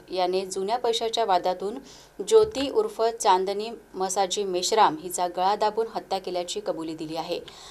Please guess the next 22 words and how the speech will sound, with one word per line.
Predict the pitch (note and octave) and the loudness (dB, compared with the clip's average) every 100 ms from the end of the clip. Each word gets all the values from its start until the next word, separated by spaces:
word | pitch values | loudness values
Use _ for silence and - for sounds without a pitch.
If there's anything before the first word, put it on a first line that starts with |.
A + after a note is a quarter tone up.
| - | 0
आरोपी | G3+ G#3 G#3+ B3 | 6 6 6 2
विरोधात | B3+ A#3 A3+ A#3 G#3+ | 2 2 4 2 2
गुन्हा | G3+ F#3 A#3 | -4 -2 0
दाखल | A3+ A3+ A3+ | 0 0 -2
करीत | A3 A3+ - - - - | 0 -2 -4 -16 -20 0
अटक | G3+ G#3 B3 B3 | 0 2 -2 0
करण्यात | F3 E3 D#3+ | -2 -2 -4
आली | D#3 | -6
आहे. | E3 E3+ E3+ - - - - - - | -6 -4 -6 -8 -20 -20 -20 -20 -6
शनिवारी | A#3 A3 B3 B3 B3+ | 0 0 2 0 0
कुरखेडा | C4 A3 G#3+ A#3 A#3 | 0 0 0 2 4
येथील | B3 A#3+ B3 C4 | 4 0 -2 -2
जिल्हा | G#3+ F#3+ G#3 B3 - _ | -2 -2 0 0 -2 _
परिषद | G3+ G#3 G#3 A3 | -4 -2 -2 -2
शाळेच्या | A3 F#3 F#3+ F#3 G3+ | 2 2 2 2 0
आवारात | G3 F#3 F#3 F3+ G#3 - - - - | 4 2 4 2 2 0 -20 -18 -2
क्रिकेट | A3 A3+ C4+ C4+ | 0 4 2 2
खेळण्यासाठी | C4 A#3 A#3+ A#3+ A#3+ B3+ | -2 2 2 2 -4 -2
गेलेल्या | G#3 G3+ G3+ | 0 0 0
युवकांना | G#3 G3+ F#3 F#3 G3 G3 G3 | -2 -2 -4 -2 -2 0 0
भिंतीला | G3+ F#3 F#3+ F#3+ A3+ B3 | 0 -4 -8 -4 0 4
लागून | A3+ E3+ F3+ | 4 2 -2